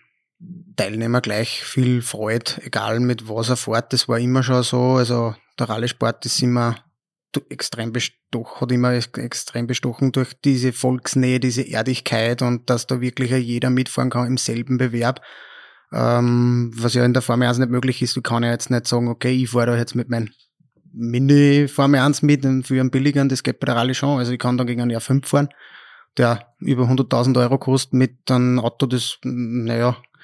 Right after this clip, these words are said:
s-, ja, bei der Jena mit Allrad ist es vielleicht um eine Spur teurer, aber, äh, irgendwie bei zehntausend Euro, wenn man sich da ein Auto, wenn man Glück hat, irgendwo so einen gebrauchten, wenn man jetzt nicht, natürlich nicht auf die Pu-, auf die Wertung so viel, äh,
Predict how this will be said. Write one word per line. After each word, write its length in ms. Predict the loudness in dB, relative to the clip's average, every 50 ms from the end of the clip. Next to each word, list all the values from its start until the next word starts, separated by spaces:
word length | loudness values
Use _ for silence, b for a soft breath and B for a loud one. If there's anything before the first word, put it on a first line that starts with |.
| B B B B B B B B B B B B
s-, 320 | -10 -8 -6 -6 -8 -10 _ B B B B B
ja, 160 | -10 -10 -8
bei 100 | -6 -4
der 100 | -4 -2
Jena 240 | -2 -2 -2 0 0
mit 200 | 0 0 -2 -2
Allrad 340 | -4 -4 -2 0 0 0 2
ist 160 | 2 0 -2
es 60 | -2
vielleicht 380 | -2 0 0 0 0 0 0 0
um 60 | 0
eine 100 | 0 0
Spur 280 | -2 0 0 0 0 0
teurer, 340 | 0 0 0 2 2 2
aber, 540 | 2 2 2 2 2 2 2 2 0 -2 -4
äh, 1200 | -6 -8 -10 -12 -12 -12 -12 -12 -12 -12 -14 -14 -16 -16 -16 -14 -14 -14 -14 -14 -16 -18 -18 B B B B B B B
irgendwie 400 | -4 0 0 0 0 2 0 0
bei 340 | 0 2 0 2 2 0 -2
zehntausend 680 | -2 -2 -2 0 0 2 2 2 2 2 0 0 -2 -4
Euro, 460 | -2 0 0 2 2 2 2 2 2
wenn 100 | 4 2
man 140 | 2 2 0
sich 180 | -2 -4 -2
da 140 | -2 -2 -2
ein 60 | -2
Auto, 640 | -2 -6 -6 -2 -2 0 0 0 0 -4 -6 -8 -10 -12 -14 -12 -4
wenn 140 | 0 2 4
man 80 | 4 4
Glück 260 | 4 2 2 2 2
hat, 160 | 0 2 2
irgendwo 380 | 2 4 4 4 2 4 2 2
so 100 | 2 2
einen 120 | 2 2
gebrauchten, 560 | 2 0 0 0 0 0 0 0 -2 0 0
wenn 100 | 2 2
man 80 | 4 4
jetzt 200 | 2 0 0 -2
nicht, 200 | -2 -2 -2 -2
natürlich 380 | -4 -2 -2 0 -2 0 0 0
nicht 120 | 0 0
auf 100 | 0 -2
die 120 | -4 -8
Pu-, 260 | -6 -4 -4 -4 -4 -4
auf 140 | -8 -6
die 220 | -2 -2 -2 -2 0
Wertung 340 | 0 -2 0 0 -2 0 2
so 140 | 2 0
viel, 300 | 0 0 -2 -4 -4 -6
äh, 360 | -6 -4 -4 -2 -2 -2 -4